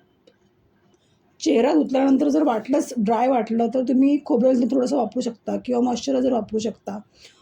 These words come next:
त्यानंतर जो चेहरा इतका सुंदर तुम्हाला वाटेल, खूपच छान ह्याचे इफेक्ट आहे.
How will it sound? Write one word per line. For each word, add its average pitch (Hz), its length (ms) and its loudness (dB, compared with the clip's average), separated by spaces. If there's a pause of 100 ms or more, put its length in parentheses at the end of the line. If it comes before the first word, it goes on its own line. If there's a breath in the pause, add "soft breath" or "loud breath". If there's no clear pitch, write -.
(240 soft breath)
त्यानंतर 233 520 0
जो 254 140 0
चेहरा 240 300 0
इतका 262 420 -2
सुंदर 254 420 2
तुम्हाला 247 400 -2
वाटेल, 220 380 -2 (180)
खूपच - 520 -4
छान 226 200 0
ह्याचे 208 280 -2
इफेक्ट 214 380 -6
आहे. 202 200 -4